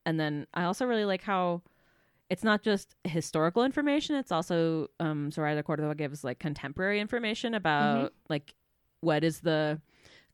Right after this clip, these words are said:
Speaker 1: what are connotations or typical everyday uses of the word bruja in contemporary Spanish, um, and which is not something that I was really expecting to see contextualized,
Speaker 2: Mm-hmm.
Speaker 1: which is
Speaker 2: But also the
Speaker 1: r-, rad.
Speaker 2: history of that and, like, how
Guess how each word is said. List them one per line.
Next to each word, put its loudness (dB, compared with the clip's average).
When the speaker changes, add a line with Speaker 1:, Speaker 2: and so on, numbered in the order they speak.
Speaker 1:
what 0
are 2
connotations -2
or -2
typical -2
everyday 2
uses -2
of -4
the -2
word -4
bruja -2
in -2
contemporary -2
Spanish, -2
um, 0
and 0
which -2
is 0
not 0
something 0
that 2
I 4
was 0
really -2
expecting -6
to 2
see 0
contextualized, 2
Speaker 2:
Mm-hmm. -20
Speaker 1:
which -6
is -2
Speaker 2:
But -2
also 2
the 0
Speaker 1:
r-, -4
rad. 4
Speaker 2:
history 4
of -2
that 0
and, -2
like, -4
how -2